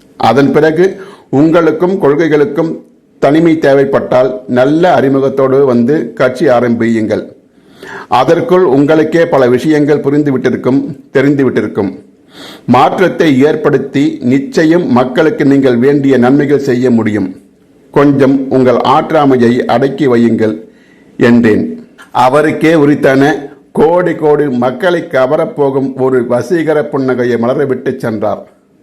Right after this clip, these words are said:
பின்னால் இதுவே அவர் சாதனையானது. சாதித்த பிறகும் நான் அவரை சென்று பார்த்து சிரித்தேன். தலையாட்டியபடி சிரித்தார். காலம் இந்த சிறியவனின் நாவிலிருந்தே பேசியிருக்கலாம். தி மு க முதல் முறையாக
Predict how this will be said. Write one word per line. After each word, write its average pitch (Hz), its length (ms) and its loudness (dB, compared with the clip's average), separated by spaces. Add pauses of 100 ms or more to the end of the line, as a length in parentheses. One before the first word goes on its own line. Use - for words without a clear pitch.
(140)
பின்னால் 143 540 2 (440)
இதுவே 156 520 2
அவர் 127 400 0
சாதனையானது. 117 800 0 (880)
சாதித்த 175 480 2
பிறகும் 147 480 0
நான் 135 300 0
அவரை 135 340 2
சென்று 156 360 0
பார்த்து 131 540 -2
சிரித்தேன். 127 560 -4 (560)
தலையாட்டியபடி 127 840 2
சிரித்தார். 110 680 -2 (460)
காலம் 139 760 2 (160)
இந்த 131 360 2
சிறியவனின் 160 640 2
நாவிலிருந்தே 139 680 0
பேசியிருக்கலாம். 107 880 -2 (300)
தி 196 160 2
மு 208 180 2
க 160 380 0
முதல் 156 420 2
முறையாக 151 760 0